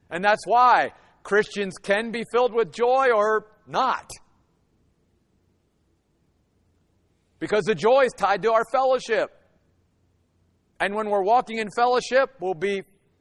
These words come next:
joyful. Not walking in fellowship, won't be joyful. And John now is gonna, in verse five, starting next week, gonna talk to us about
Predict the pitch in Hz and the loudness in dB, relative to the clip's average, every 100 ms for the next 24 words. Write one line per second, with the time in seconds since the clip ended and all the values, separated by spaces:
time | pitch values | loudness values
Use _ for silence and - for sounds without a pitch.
0 | _ _ _ 240 269 - 131 - _ _ | _ _ _ -2 0 0 -10 -12 _ _
1 | _ _ _ _ _ _ - 139 190 202 | _ _ _ _ _ _ -6 0 2 4
2 | 220 233 226 220 175 240 247 240 262 262 | 2 2 -4 -8 0 0 0 0 -2 -2
3 | _ _ _ _ _ _ _ _ _ - | _ _ _ _ _ _ _ _ _ -6
4 | 160 185 165 127 139 101 - _ _ _ | -4 -4 -8 -10 -10 -10 -18 _ _ _
5 | _ _ _ _ _ _ 170 160 226 254 | _ _ _ _ _ _ -8 0 0 2
6 | 214 190 196 190 170 151 151 185 160 - | 0 0 -2 -4 -6 -10 -6 -6 -6 -2
7 | 196 220 180 - 175 165 156 190 - 156 | 0 0 -2 -6 -6 -6 -8 -10 -8 -12
8 | 160 143 160 160 156 147 143 139 - | -12 -12 -8 -8 -8 -12 -8 -8 -8